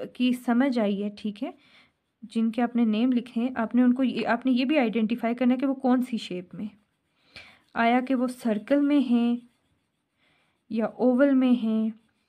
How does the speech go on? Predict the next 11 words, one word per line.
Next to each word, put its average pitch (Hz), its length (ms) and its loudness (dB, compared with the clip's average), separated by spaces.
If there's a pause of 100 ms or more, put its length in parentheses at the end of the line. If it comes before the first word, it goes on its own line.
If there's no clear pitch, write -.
(500)
या 202 560 0 (160)
ट्रायंगल 233 520 2
में 285 180 2
हैं 226 340 -2 (640)
या 226 80 -4
स्क्वायर 262 460 2
में 262 220 4
हैं 220 380 -2 (180)
या 208 60 -2
इसके 240 380 -2
अलावा 226 440 0